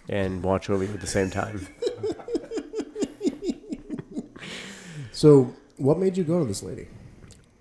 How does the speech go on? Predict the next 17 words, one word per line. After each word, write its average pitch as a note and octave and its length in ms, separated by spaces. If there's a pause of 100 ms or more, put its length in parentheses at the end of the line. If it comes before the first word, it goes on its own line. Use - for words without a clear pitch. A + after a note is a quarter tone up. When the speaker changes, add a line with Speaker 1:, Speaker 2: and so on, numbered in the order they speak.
(280)
Speaker 1:
Well, D3 160
my C3 140
wife D#3 200
set - 380
up - 80
an G2+ 80
app-, - 120 (280)
well, G#2 240 (960)
yeah, F#2 260
she - 200
set A2 160
up F#2 80
an F2+ 80
appointment E2+ 340
with - 140
this - 180
lady. G2 340